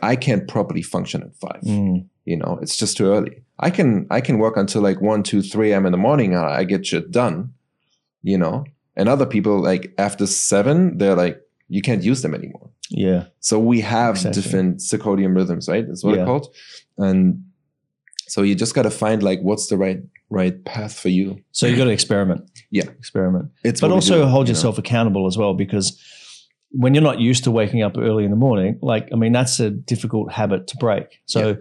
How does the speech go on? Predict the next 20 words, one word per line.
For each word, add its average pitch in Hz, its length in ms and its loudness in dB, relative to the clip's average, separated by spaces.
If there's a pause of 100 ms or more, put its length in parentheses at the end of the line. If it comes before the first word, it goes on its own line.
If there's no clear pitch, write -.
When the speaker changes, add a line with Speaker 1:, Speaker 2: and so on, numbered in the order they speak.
(140)
Speaker 2:
some 143 260 2
people 110 500 0
would 107 240 0
be 104 340 -2 (520)
just - 200 0
using 110 260 2
that 107 120 2
as 95 100 -2
an 98 100 2
excuse, 98 460 -2
like, 98 200 0
"Well, 95 320 -4 (160)
'cause 98 160 -6
I 95 60 -2
just 95 180 -8
wanna 95 140 -4
fucking 92 280 -6
sleep 92 280 -4
in," 95 420 -4
right? - 300 -6